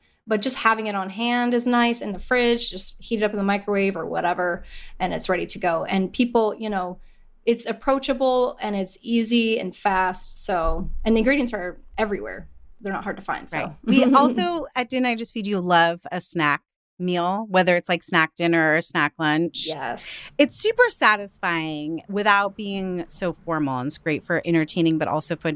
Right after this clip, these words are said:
Speaker 2: for when you don't wanna do a lot of cooking.
Speaker 1: Right.
Speaker 2: Right.
Speaker 1: Especially in the summer when, you know, your kids are home all day. It's like, okay, you're not gonna be making, like, a traditional <laughs> meal for each meal usually, 'cause we're all, you know, we're, we've got so many activities to do. It's like,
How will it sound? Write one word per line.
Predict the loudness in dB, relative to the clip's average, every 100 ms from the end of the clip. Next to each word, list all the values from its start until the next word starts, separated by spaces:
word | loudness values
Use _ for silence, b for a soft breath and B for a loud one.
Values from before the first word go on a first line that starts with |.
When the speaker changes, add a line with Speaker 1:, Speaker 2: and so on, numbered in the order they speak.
| -6
Speaker 2:
for | -4 2
when | 4
you | 4
don't | 2
wanna | 0 -2
do | -2 -2
a |
lot | 0 0
of | -2 -6
cooking. | -6 0 2 2 0 _ _
Speaker 1:
Right. | 2 2 0 0
Speaker 2:
Right. | 2
Speaker 1:
Especially | 2 2 2
in | 2
the |
summer | 2 0 2 2 2
when, | 2 0 -2 -4
you | -2
know, |
your | -2 -2
kids | -4 0
are | 0
home | 2 2
all | 0 -2
day. | 0 0
It's | 0 -2
like, | -4 -4
okay, | -8 -6 -4
you're | -2
not | -2
gonna | -2 -4
be | -2
making, | -2 -2 -4
like, | -4 -2
a | -2
traditional | -2 -2 0 0 0 0 2
<laughs> |
meal | 4 6 4
for | 2 -6 -6
each | -6 -4 -6 B B B B 0
meal | 2 4
usually, | 2 0 -4 -4
'cause | -4 -2
we're | 2
all, | 2 -2 -6
you | -6
know, | -6
we're, | -6
we've | -2 -2
got | 0 0
so | 0
many | -2
activities | -2 -4 -2 0 0 0
to |
do. | 2 4 4 2
It's | 0 -2
like, | -4